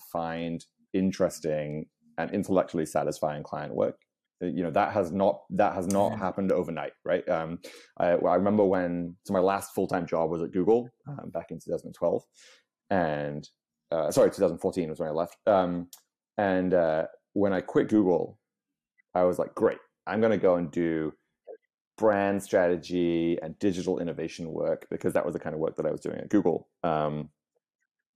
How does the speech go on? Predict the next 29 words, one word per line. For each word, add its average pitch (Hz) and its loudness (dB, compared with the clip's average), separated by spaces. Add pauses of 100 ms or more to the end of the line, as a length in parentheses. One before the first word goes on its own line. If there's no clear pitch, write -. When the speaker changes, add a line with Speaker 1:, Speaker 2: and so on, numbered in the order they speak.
(180)
Speaker 1:
and 110 4
of 101 2
course, 123 2
nobody 104 4
knew 92 -2
me 80 -6
for - -6
that 80 -4
work, 78 -8
and 90 -4
I - -2
had 90 2
no 92 2
reputation 87 -6
in 82 -6
the 78 -8
market, 76 -6 (100)
and 78 -4
I - 0
was 92 2
also 85 -2
still 82 -2
kind 82 -6
of 71 -8 (480)
young 101 4
and 90 0
naive. 127 6 (100)
And, 104 2 (480)
uh, 87 4